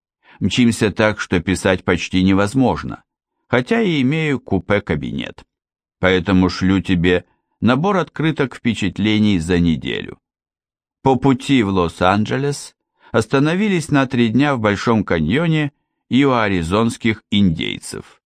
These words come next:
Примечание. По всей видимости, письмо писалось в два приема.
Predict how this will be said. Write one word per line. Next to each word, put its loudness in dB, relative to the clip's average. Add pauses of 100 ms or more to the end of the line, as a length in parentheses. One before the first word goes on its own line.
(960)
Примечание. 0 (3250)
По 2
всей 0
видимости, 0
письмо 0
писалось -2
в -6
два 0
приема. -6